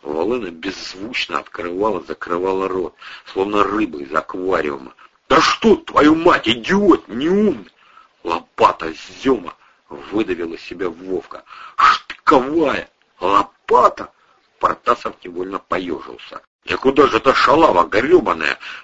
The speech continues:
поперлась лопатой на ночь глядя? Не хотел бы я знать, земля. Бля, буду, не хотел бы. А Зема со страху так и окаменел над дыркой, будто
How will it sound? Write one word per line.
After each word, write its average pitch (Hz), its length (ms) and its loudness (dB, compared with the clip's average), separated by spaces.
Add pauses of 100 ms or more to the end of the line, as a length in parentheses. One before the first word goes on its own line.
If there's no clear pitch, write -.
поперлась 104 640 2
лопатой 147 560 2
на 127 300 0
ночь 82 240 -4
глядя? 123 500 2 (260)
Не 98 220 -6
хотел 110 540 -4
бы 110 160 -2
я 107 100 -2
знать, 110 380 0
земля. 104 680 -2 (180)
Бля, 165 340 4
буду, 131 380 -6
не 113 200 -6
хотел 147 580 0
бы. 123 200 -4 (440)
А 113 160 -2
Зема 131 440 -2
со - 180 -4
страху - 680 -2 (280)
так - 180 0
и 139 40 2
окаменел 151 600 0
над 98 380 -10
дыркой, 98 420 -8
будто - 480 -4